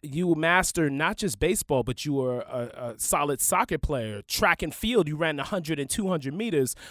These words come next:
Football, you know, you played football in high school. Like, talk about how that really helped you in establishing your discipline, knowing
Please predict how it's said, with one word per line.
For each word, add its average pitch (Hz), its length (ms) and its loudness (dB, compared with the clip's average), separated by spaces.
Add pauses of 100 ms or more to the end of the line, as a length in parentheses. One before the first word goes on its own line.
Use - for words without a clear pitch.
Football, 143 880 6
you 147 120 0
know, 160 80 6
you 165 120 2
played 160 200 2
football 196 440 0
in 160 40 0
high 160 120 0
school. 143 320 -2
Like, 139 200 0 (360)
talk 247 240 6
about 214 460 4
how 208 580 6
that 156 280 0
really 170 380 -2
helped 196 540 0
you 120 340 0 (480)
in 180 300 2 (140)
establishing 190 720 4
your 160 160 2
discipline, 131 960 -2
knowing 170 580 4